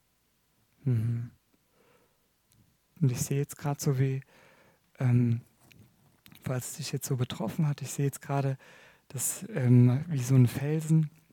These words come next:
und dass die Person, ähm, wie auf diesen Felsen, ähm, ge-, gestellt worden ist. Und dieser Fels ist Jesus und dieser Fels ist, der ist total sicher. Da gibt es keine Unsicherheit mehr.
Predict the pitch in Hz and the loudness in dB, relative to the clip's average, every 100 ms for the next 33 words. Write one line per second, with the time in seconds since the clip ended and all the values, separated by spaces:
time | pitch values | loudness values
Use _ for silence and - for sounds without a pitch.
0 | _ _ _ _ _ _ - _ 127 120 | _ _ _ _ _ _ -20 _ -2 -2
1 | - 135 - 127 123 135 147 147 - - | -2 -4 -2 -2 2 6 8 6 0 -20
2 | - _ _ _ _ _ 135 120 120 120 | -20 _ _ _ _ _ 0 4 6 4
3 | 151 147 151 135 - 139 139 - 135 135 | 0 -2 0 0 -2 2 2 2 -2 2
4 | 139 127 156 - 135 127 123 135 131 165 | 6 4 2 -4 2 4 2 -2 -8 -10
5 | - 135 - 143 143 - 135 127 135 160 | -6 -2 -2 -2 -4 -4 -4 -2 -2 -2
6 | - - _ _ _ - _ _ _ _ | -8 -16 _ _ _ -20 _ _ _ _
7 | _ _ - 123 117 - - 127 123 123 | _ _ 0 2 2 -4 -12 -8 -4 0
8 | 131 127 - - - _ - - 123 123 | 0 -2 -8 -16 -20 _ -12 -6 -2 0
9 | 127 165 - 156 123 120 127 - 127 - | 0 -4 -2 -2 -2 2 6 6 2 -4
10 | 139 131 - - 190 127 117 135 - - | -10 -10 -12 -12 -8 -4 -2 -2 -4 -6
11 | 131 135 - 143 - 123 113 _ _ _ | -2 4 4 4 -6 -10 -10 _ _ _
12 | 139 - - - - 143 135 147 170 135 | -8 -8 -8 -10 0 4 6 6 6 6
13 | 139 - 117 123 127 127 120 | 4 -2 -4 -4 -2 0 0